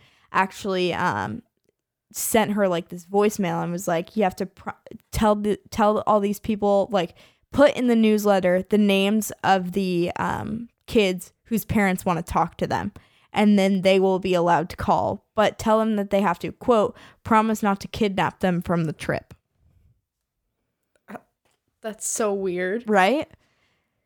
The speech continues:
Speaker 1: So, um, like I said, this cult was a cult of waiting. Like, their whole thing was that, "Okay, we're waiting for the aliens to come and take us and, like, ascend."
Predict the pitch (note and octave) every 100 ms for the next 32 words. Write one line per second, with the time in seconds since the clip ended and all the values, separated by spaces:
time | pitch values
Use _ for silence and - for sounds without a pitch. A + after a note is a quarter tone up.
0 | _ - C#4+ C#4+ B3+ A3+ A#3+ A#3+ A3+ A3
1 | - _ _ _ _ _ A#3 C4 - G4+
2 | A#3+ G3 F3+ A3+ - - G3+ D#4+ D#4 B3+
3 | B3 - A3+ - F#3+ F#3 F3 F3+ D#3+ B2+
4 | G#3 - - A3 G#3 G#3+ G#3 A#3 - B3
5 | B3+ C#4 B3 - A3 G#3 G3 G3+ F3+ F3+
6 | - - G#3 G#3 F#3+ G3 G3 F#3 F#3+ F#3+
7 | F#3 F3+ F#3+ - G3+ F#3 F3+ F3 - -
8 | G#3 G3 - G3 F#3+ F#3+ G3 - G3 E3+
9 | F3 F3 F3 F3 F3 F3 D#3+ - _ -
10 | F#3+ D3+ F#3